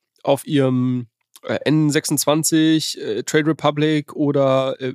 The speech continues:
vielleicht sogar PayPal-App einfach liegen haben, also eher so diese quasi Fintech, ähm, Spieler,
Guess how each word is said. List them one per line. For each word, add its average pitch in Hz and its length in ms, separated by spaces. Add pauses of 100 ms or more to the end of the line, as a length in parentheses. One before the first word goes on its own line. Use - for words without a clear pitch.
vielleicht - 280
sogar 120 160
PayPal-App 170 920
einfach 170 300
liegen 175 240
haben, 190 240
also 127 100
eher 139 180
so 127 140
diese 120 260
quasi 127 360 (500)
Fintech, 190 580
ähm, 165 420 (320)
Spieler, 196 420